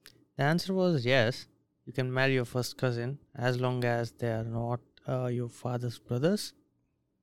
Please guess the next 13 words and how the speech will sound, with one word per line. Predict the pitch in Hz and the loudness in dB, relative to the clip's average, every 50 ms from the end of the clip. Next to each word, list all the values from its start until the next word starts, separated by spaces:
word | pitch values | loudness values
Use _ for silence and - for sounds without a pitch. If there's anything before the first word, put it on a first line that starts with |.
| _ _ _ _ - - _ - - _ _ _ _ - - _ 135 | _ _ _ _ -20 -20 _ -20 -20 _ _ _ _ -20 -18 _ -6
uh, | 131 123 117 120 120 117 117 - _ - - - _ | -4 -4 -2 -2 -4 -4 -6 -10 _ -20 -20 -16 _
or | - 127 123 123 | -2 0 2 4
your | 123 123 120 | 4 4 2
mother's | 120 120 123 120 120 120 120 117 | 2 2 0 2 2 0 0 -2
sisters. | - - - 131 - - - - - - - - - _ _ _ _ _ _ _ _ _ _ _ _ _ _ _ _ _ _ _ _ _ _ _ _ _ _ - | -2 -2 0 0 0 -2 -6 -10 -10 -12 -16 -18 -20 _ _ _ _ _ _ _ _ _ _ _ _ _ _ _ _ _ _ _ _ _ _ _ _ _ _ -8
So | - - 131 123 123 123 | -2 0 2 2 2 2
you | 123 123 123 | 2 2 0
can | - - 127 123 120 | 0 0 0 0 0
marry | 123 127 127 127 127 123 | 0 0 2 2 2 0
a | 120 117 | -2 -2
kid | - - - 143 135 127 131 - - | -2 0 2 4 4 4 0 -4 -6
of | - 127 123 120 - - | -2 -2 -2 -2 -4 -4
your | 131 127 127 127 127 123 123 123 120 120 120 | -4 -2 0 0 2 2 2 0 0 -2 -4